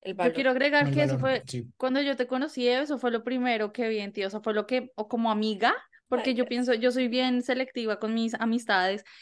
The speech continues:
Speaker 2: como amiga, eso fue lo primero que me llamó la atención de Evelyn, que es súper segura de sí misma y como con el autoestima tan grande y con una confianza que yo dije como, "Wow", o sea, y yo estaba tan en el piso que yo dije, "Wow, yo quiero ser así,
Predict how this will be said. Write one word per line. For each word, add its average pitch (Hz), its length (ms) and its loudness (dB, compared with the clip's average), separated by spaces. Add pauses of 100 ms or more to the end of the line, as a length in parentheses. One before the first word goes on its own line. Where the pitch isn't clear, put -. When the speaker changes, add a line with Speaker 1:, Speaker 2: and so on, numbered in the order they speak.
(160)
Speaker 2:
como 240 180 4
amiga, 233 240 2
eso 220 140 0
fue 240 100 2
lo 240 100 2
primero 247 300 0
que 220 80 -4
me 220 160 0
llamó 226 280 2
la 196 100 2
atención 202 400 -4
de 185 200 2
Evelyn, 170 300 -4
que 202 380 2
es 190 100 -4
súper 233 340 0
segura 214 300 0
de 196 80 0
sí 240 140 -4
misma 214 360 -4
y 262 60 0
como 226 240 0
con 220 180 0
el 202 120 0
autoestima 196 580 -4
tan 214 200 2
grande 202 280 2
y - 20 -8
con 220 200 -2
una 190 420 0
confianza 226 680 -2 (420)
que 247 180 4
yo 233 140 6
dije 226 260 4
como, 214 480 0
"Wow", 214 300 2
o 202 100 0
sea, 202 340 -2
y 220 60 0
yo 214 120 -4
estaba 190 320 0
tan 226 180 0
en 262 100 4
el 254 180 0
piso 220 320 -6
que 262 120 -4
yo 247 60 0 (100)
dije, 269 140 2
"Wow, - 280 -4
yo 262 180 -6
quiero 240 200 -4
ser 254 180 2
así, 294 420 0